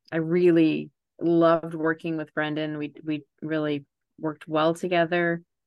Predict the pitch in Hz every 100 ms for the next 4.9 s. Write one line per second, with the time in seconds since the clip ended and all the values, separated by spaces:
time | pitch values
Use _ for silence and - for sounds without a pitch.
0 | _ _ - 156 151 151 170 156 - 165
1 | 156 156 151 147 151 139 151 147 147 147
2 | - 151 143 160 143 - 143 - 143 143
3 | 147 147 147 147 147 160 - 156 147 -
4 | 156 151 147 143 143 147 147 147 -